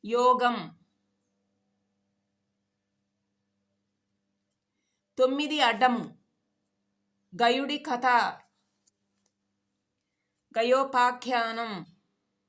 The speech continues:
గయోపాఖ్యానం.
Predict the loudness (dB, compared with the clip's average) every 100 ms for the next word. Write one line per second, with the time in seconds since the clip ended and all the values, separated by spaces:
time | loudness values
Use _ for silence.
0 | _ _ _ _ _ _ _ _ _ _
1 | _ _ _ _ _ _ _ _ _ _
2 | _ _ _ _ _ _ _ _ _ _
3 | _ _ _ _ _ _ _ -10 -8 -8
4 | -8 -10 -10 -14 -14 -10 -8 -8 -10 -12